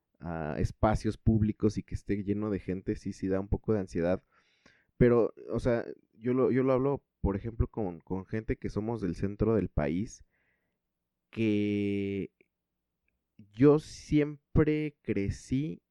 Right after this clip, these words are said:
en las primarias, todo eso, haciendo simulacros de sismo, güey.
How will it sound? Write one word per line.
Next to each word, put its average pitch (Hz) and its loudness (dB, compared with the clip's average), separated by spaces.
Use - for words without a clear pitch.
en 104 -8
las 98 -6
primarias, 107 -2
todo 117 0
eso, 180 -4
haciendo 127 -2
simulacros 107 -2
de 95 -2
sismo, 110 -8
güey. - -18